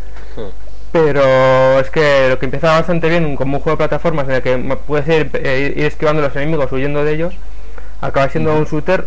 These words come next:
Speaker 2: súper corto y muy mal hecho, porque es que es imposible. Yo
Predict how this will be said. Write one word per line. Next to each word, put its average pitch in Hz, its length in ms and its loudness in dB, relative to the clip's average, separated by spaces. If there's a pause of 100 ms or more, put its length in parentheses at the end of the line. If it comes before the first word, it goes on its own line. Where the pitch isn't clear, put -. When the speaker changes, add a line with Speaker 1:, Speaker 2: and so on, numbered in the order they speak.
(140)
Speaker 2:
súper 147 300 0
corto 175 420 0
y 160 60 0
muy 143 140 0
mal 139 180 0
hecho, 180 260 -2
porque 165 260 -2
es - 80 -2
que 139 300 0
es 127 140 -2
imposible. 127 500 0
Yo 151 280 0